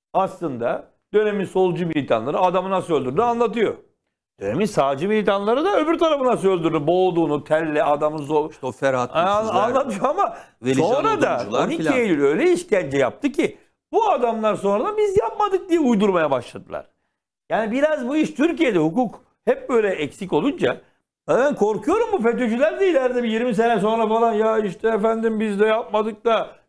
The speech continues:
Speaker 1: bize de işkence yapıldı falan. O işte oraya
Speaker 2: Bugünlerden
Speaker 1: dönecek.
Speaker 2: diyorlar zaten.
Speaker 1: He?
Speaker 2: Bugünlerden başladılar.
Speaker 1: E, bugünlerden başladılar yani ama, e, o Türkiye'nin
Speaker 2: Ama onu,
Speaker 1: bitmez
Speaker 2: o, o,
Speaker 1: döngüsü.
Speaker 2: onlar, onlar günahlarını kolay affettirebilecek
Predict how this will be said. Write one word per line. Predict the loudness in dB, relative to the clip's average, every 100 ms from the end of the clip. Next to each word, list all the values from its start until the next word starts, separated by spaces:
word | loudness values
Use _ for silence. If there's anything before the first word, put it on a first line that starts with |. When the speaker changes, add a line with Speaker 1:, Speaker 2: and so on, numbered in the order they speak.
| _
Speaker 1:
bize | -2 0
de | 0
işkence | -2 -2 0 2
yapıldı | 2 2 0 2
falan. | 2 2 0 -4 -16 _ -2
O | 0
işte | 0 0
oraya | 0 0
Speaker 2:
Bugünlerden | 0 0 2
Speaker 1:
dönecek. | 0 -2
Speaker 2:
diyorlar | -4 -4 -4
zaten. | -8 -2 0 0 -2 -6
Speaker 1:
He? |
Speaker 2:
Bugünlerden | -6 -4 -2 -2 -2 -4 -4 -8
başladılar. | -10 -6 -2 2
Speaker 1:
E, |
bugünlerden | 2 2 2 2 0 0
başladılar | -2 -2 -2 0 2
yani | 2 2 0
ama, | 0 2 0 -4 _ _ _
e, | 2
o | 2 0
Türkiye'nin | 2 2 2 2 2
Speaker 2:
Ama | 0 0 0
onu, | 0 2
Speaker 1:
bitmez | 2 2
Speaker 2:
o, |
o, |
Speaker 1:
döngüsü. | 0 0 0 0 2
Speaker 2:
onlar, | 0 0
onlar | -2 -2 -2
günahlarını | -2 -2 -2 -2 -4
kolay | 0 0
affettirebilecek | 0 -4 -12 -8 -6 -6 -4 -8